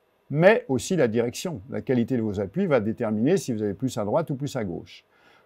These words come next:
Quand vous utilisez des forces issues de l'environnement, on parlera de propulsion à dominante posturale, parce que comme vous n'avez pas à créer des forces,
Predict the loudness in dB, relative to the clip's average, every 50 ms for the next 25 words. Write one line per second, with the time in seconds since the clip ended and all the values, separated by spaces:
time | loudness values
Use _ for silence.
0 | _ 6 6 8 8 8 4 4 2 2 0 0 0 2 2 2 2 0 0 -2
1 | -2 -2 -2 -2 -2 -2 -6 -10 -12 -10 -8 -8 -6 -6 -6 -6 -6 -6 -6 -6
2 | -6 -8 -8 -8 -10 -12 _ _ _ _ _ _ _ _ -4 -2 4 6 8 8
3 | 8 8 6 6 6 6 6 2 -2 -4 -6 _ _ 0 2 2 2 2 0 -2
4 | -2 -2 -2 0 0 0 0 2 0 2 2 2 2 2 0 0 -2 -4 -4 -4
5 | -4 -4 -4 -6 -6 -4 -2 -2 -2 -4 -6 -8 -10 -10 -10 -6 0 2 4 4
6 | 4 4 2 2 2 2 2 0 -2 -2 -2 -2 -2 -2 -6 -8 -8 -8 -6 -8
7 | -8 -8 -8 -8 -8 -8 -12 -20